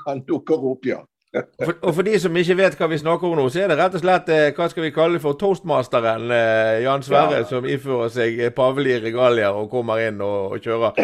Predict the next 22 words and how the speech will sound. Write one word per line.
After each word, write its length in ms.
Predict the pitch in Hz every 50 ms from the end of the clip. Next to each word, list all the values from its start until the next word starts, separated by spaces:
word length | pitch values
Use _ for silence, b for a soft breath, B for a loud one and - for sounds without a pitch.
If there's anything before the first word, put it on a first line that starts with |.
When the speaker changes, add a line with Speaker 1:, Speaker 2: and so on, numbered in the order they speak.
| - -
Speaker 2:
Og, 160 | 135 127 113 - - - _ _ B B B B B -
og 120 | 160 170
når 140 | 185 208 214
du 60 | 247 254
kjenner 540 | 220 - - 190 190 208 240 262 254 233 170
kirkemiljøet 760 | 156 - 175 185 175 - - 233 220 214 190 165 151 131 135
så 160 | - - 190 185
godt 300 | 185 208 196 202 - -
fra 120 | 147 139
innsiden 500 | 143 165 185 175 - 214 196 160 131 127
som 200 | 123 143 143 139
du 80 | 139 175
gjør, 180 | 185 165 131
så 140 | - - 185
er 100 | 226 226
det 120 | 202 175 151
jo 80 | 127 113
en 60 | 120
del 180 | 151 190 202 190
ting 220 | 196 190 185 180
du 80 | 160 156
får 300 | 151 - 180 170 147 135